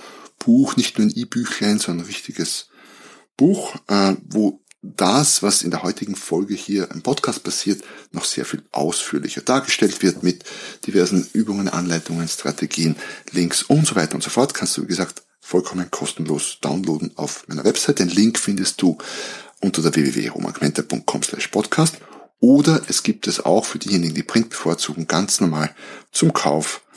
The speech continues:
auf Amazon mit dem Titel Ein Business, das läuft. Also gleicher Titel wie mein Podcast hier. Ja, zurück zur Wertpyramide.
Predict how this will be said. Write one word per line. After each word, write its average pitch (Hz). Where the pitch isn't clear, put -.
auf -
Amazon 87
mit -
dem 151
Titel -
Ein -
Business, -
das -
läuft. 71
Also -
gleicher 80
Titel 90
wie 80
mein 117
Podcast -
hier. -
Ja, -
zurück 143
zur 110
Wertpyramide. -